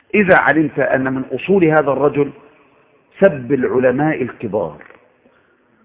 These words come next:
فلقد سب علماء المملكة عن بكرة أبيهم، ولم يسلم منه لا ابن باز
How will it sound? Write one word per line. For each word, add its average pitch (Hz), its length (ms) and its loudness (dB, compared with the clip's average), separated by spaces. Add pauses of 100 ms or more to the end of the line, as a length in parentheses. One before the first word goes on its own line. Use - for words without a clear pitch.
(140)
فلقد 170 400 4 (180)
سب 139 280 2
علماء 127 640 2
المملكة 123 840 -4
عن 120 160 -2
بكرة 123 480 -4
أبيهم، 98 500 -4 (1040)
ولم 180 500 6
يسلم 151 420 2
منه 123 280 -2
لا 143 60 2
ابن 135 200 -2
باز 147 220 0